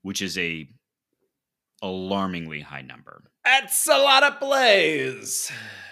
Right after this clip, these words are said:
Speaker 1: Eighty-eight plays and held them to fifty-five yards, or I'm sorry, fi-, er, I'm s-, <laughs> well, fifteen points and,
Speaker 2: Uh,
Speaker 1: um,
Speaker 2: three hundred twenty-two yards
Speaker 1: Yes,
Speaker 2: total
Speaker 1: thank you.
Speaker 2: offense.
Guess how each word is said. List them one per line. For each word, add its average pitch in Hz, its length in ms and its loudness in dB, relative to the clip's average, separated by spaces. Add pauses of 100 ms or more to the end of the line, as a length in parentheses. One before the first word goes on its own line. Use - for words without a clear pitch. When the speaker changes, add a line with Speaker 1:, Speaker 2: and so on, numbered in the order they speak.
(560)
Speaker 1:
Eighty-eight 160 580 4
plays 110 460 0
and 95 120 -6
held 95 280 -4
them 90 160 -8
to 82 100 -14
fifty-five 131 680 -6
yards, 82 680 -8 (260)
or 113 60 -2
I'm 107 120 -2
sorry, 95 180 -2
fi-, - 180 -12
er, 107 140 -2
I'm 101 100 -6
s-, - 200 -10 (120)
<laughs> - 140 -20
well, 87 160 -10 (540)
fifteen 143 480 -4
points 113 480 -4
and, 92 1120 -6 (640)
Speaker 2:
Uh, 92 40 -12 (460)
Speaker 1:
um, 76 180 -16 (200)
Speaker 2:
three 117 200 -10
hundred 104 260 -14
twenty-two 95 460 -16
yards 80 640 -14 (240)
Speaker 1:
Yes, 82 240 -10
Speaker 2:
total 82 120 -8
Speaker 1:
thank 73 160 -12
you. 73 120 -10 (260)
Speaker 2:
offense. 85 580 -18